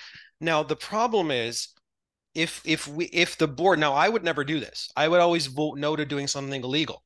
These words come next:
But let's say a co-, my condo board or anyone's condo board does something illegal, and three out of five board members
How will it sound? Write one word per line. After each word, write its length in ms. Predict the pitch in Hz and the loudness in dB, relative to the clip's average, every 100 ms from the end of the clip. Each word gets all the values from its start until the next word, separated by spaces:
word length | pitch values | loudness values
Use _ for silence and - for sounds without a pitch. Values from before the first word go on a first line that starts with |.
| _ | _
But 240 | 147 151 151 | 0 0 2
let's 260 | 175 - | 0 2
say 160 | 220 202 | 2 2
a 100 | 180 | 0
co-, 220 | - 165 | -2 -4
my 260 | 143 143 160 | 0 -2 -2
condo 320 | 160 160 151 | -4 -4 -4
board 320 | 139 139 135 | -2 -4 -2
or 160 | 127 135 | -4 0
anyone's 400 | 180 233 151 - | 0 2 0 -2
condo 260 | 131 127 | -4 -4
board 300 | 117 120 113 - - - _ _ | -2 -2 -4 -8 -20 -20 _ _
does 280 | 156 185 196 | 4 4 4
something 640 | - 185 175 - 175 165 - | 2 2 -2 -2 -2 -2 -6
illegal, 840 | 151 151 147 170 160 127 101 120 - _ _ | -4 -2 -2 -4 0 0 0 -6 -14 _ _
and 280 | 151 147 147 | -4 -4 -6
three 480 | - - 175 214 - | -10 -2 2 4 4
out 160 | 170 | 4
of 100 | 160 | 4
five 480 | - 175 165 160 135 | 0 2 2 2 -4
board 280 | 151 165 147 | -2 -2 -2
members 680 | 143 135 131 131 - - | -4 -2 -4 -2 -4 -6